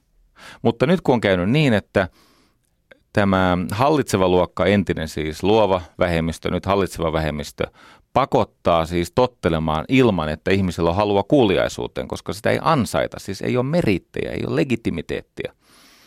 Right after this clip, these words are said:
Ja mielenkiintoista on se, että nämä luovat vähemmistöt, ne alkavat palvoa omaa menneis-,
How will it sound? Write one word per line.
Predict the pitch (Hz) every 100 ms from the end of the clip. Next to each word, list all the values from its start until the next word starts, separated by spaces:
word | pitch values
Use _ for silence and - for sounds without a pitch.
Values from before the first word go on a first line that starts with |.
| _ _ _ _ _ _ _ _ _ _ _ _ _ _ _ _ _ _ _ _ _ _ -
Ja |
mielenkiintoista | 95 113 98 92 92 85
on | 80
se, | 95
että | 78 -
nämä | 80 80 80 76 - -
luovat | - 117 120 85
vähemmistöt, | 92 95 78 76 - 71
ne | - 90
alkavat | 90 87 80 - _
palvoa | 107 117 113 87 80 80 73 - _ _ _ _ _ 120
omaa | 131 135 107 92 85 78 - _ _ _ _ _ _ _ _ _ _ _ _ _ _ _ -
menneis-, | 95 117 156 110 80 69 -